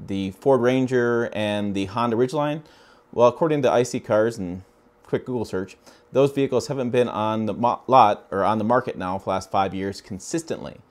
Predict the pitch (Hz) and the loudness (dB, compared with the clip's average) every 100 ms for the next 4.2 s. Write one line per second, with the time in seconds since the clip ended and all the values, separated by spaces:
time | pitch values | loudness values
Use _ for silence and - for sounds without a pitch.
0 | _ _ _ 95 120 113 107 - 110 113 | _ _ _ -2 -2 -2 -6 -6 -6 -6
1 | 101 98 92 92 - 107 101 92 92 92 | -4 -2 -2 -4 -4 -2 -2 -4 -8 -8
2 | 90 87 92 90 104 101 95 95 98 - | -8 -6 -4 -2 -2 -2 -6 -8 -8 -10
3 | - 87 82 85 82 95 95 80 - 113 | -10 -8 -8 -8 -10 -8 -6 -6 -2 0
4 | 104 | 0